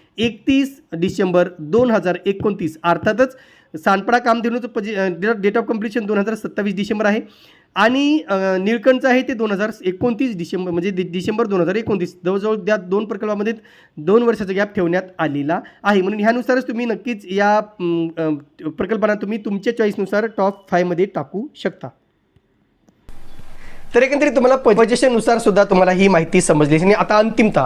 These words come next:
अक-, बाजारभावानुसार, म्हणजे मार्केट व्हॅल्यू काय आहे, त्यानुसार टॉप फाईव्ह लोकेशन्स कोणते कोणते आहेत, हे सुद्धा आपण पाहूया एका ग्राफिकच्या माध्यमातून.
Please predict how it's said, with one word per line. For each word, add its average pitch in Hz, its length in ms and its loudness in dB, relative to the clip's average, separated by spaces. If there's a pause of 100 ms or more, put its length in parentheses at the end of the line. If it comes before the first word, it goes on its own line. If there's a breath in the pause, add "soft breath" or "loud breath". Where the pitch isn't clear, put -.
अक-, - 420 -2
बाजारभावानुसार, 175 1500 4 (120)
म्हणजे 151 300 6
मार्केट 185 540 2
व्हॅल्यू 262 240 2
काय 185 160 4
आहे, 156 180 2 (380 loud breath)
त्यानुसार 247 420 2 (260 loud breath)
टॉप 233 240 4
फाईव्ह 262 180 4
लोकेशन्स 180 440 2
कोणते 233 400 4
कोणते 202 320 4
आहेत, 170 260 2
हे 226 140 4
सुद्धा 226 220 4
आपण 175 180 2
पाहूया 208 280 4 (100)
एका 143 380 2
ग्राफिकच्या 175 380 2
माध्यमातून. 214 600 4